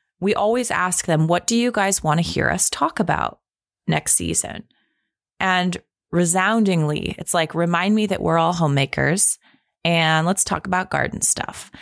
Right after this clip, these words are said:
Now, I know not all of our listeners are garden-, gardeners,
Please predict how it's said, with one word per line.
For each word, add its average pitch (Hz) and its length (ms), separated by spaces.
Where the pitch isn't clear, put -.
Now, 185 120
I 190 100
know 202 220
not 196 300
all 180 300
of 208 120
our 220 160
listeners 196 600
are 175 120
garden-, 156 580
gardeners, 156 1200